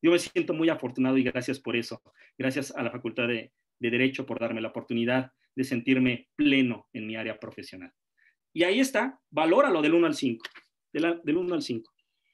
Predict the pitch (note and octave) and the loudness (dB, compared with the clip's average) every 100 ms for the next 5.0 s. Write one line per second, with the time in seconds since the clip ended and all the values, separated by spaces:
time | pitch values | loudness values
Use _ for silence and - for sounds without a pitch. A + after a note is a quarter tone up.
0 | _ _ _ _ _ _ - - _ _ | _ _ _ _ _ _ -20 -20 _ _
1 | - - _ _ _ _ - - _ _ | -20 -20 _ _ _ _ -20 -20 _ _
2 | C3+ C#3 F3 F#3+ D#3 B2+ A#2+ G#2 G#2 - | 2 4 4 2 2 2 0 -2 -8 -18
3 | - _ _ - D3 F#3+ G#3+ A3 - F3 | -20 _ _ -2 0 2 0 -2 -2 -2
4 | - A3 G#3+ F#3+ F#3 F3 B2+ - - | -2 -4 0 2 4 2 2 -2 -14